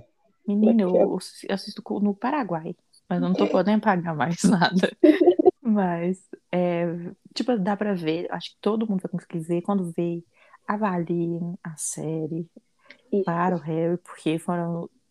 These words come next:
Speaker 1: dois anos.
Speaker 2: Dois anos, cara. Muito
Speaker 1: Pro-,
Speaker 2: tempo.
Speaker 1: tipo, teve, com certeza teve uma pausa quando eles decidiram sair. Porque na
Speaker 2: Uhum.
Speaker 1: época que eles deci-, decidiram sair, teve a pandemia e tal, foi aquele rolo.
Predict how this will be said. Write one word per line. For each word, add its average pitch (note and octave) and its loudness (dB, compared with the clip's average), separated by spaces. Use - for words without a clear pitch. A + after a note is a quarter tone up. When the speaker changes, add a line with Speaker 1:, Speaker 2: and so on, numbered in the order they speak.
Speaker 1:
dois F3 0
anos. F3 -2
Speaker 2:
Dois G3+ 2
anos, F3 2
cara. F3+ -12
Muito F#3+ -2
Speaker 1:
Pro-, F#3+ 4
Speaker 2:
tempo. - -16
Speaker 1:
tipo, - -6
teve, G3 0
com G#3+ -2
certeza F#3+ -2
teve F3+ -6
uma F3 -4
pausa D#3+ -4
quando E3 -6
eles D#3+ -8
decidiram D#3+ -8
sair. E3 -4
Porque B3+ 8
na A#3+ 4
Speaker 2:
Uhum. G#3+ 8
Speaker 1:
época F#3 4
que - 0
eles E3+ 0
deci-, D#3+ -8
decidiram D#3 -8
sair, D#3+ -6
teve D#3 -8
a E3 -6
pandemia F#3 -2
e - -20
tal, E3+ -6
foi E3+ -10
aquele F3+ -2
rolo. E3 -2